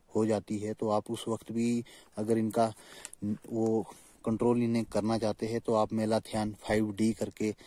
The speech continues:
chemical है, उसे आप ले सकते हैं। और फ़ोर एट टेन जी, फ़ोर एट होगा, वो टेन जी मांगना है आपने,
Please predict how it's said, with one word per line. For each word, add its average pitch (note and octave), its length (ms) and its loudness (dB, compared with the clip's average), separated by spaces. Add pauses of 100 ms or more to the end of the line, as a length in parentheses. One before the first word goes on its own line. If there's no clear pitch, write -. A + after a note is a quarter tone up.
(1200)
chemical A2+ 400 2
है, A2 180 2
उसे A#2 280 0
आप G#2 260 2 (360)
ले G#2+ 200 2
सकते G#2 420 -2
हैं। C#3 120 -4 (640)
और G2+ 560 2 (1800)
फ़ोर A#2+ 240 6
एट B2+ 320 4
टेन A#2+ 240 2
जी, A#2+ 300 0 (2250)
फ़ोर A2+ 240 0
एट A#2+ 160 0
होगा, A2+ 280 2
वो A#2 200 -4
टेन A#2 300 0
जी A2+ 240 0 (2250)
मांगना A2 380 0
है A#2 180 0
आपने, A2 440 -2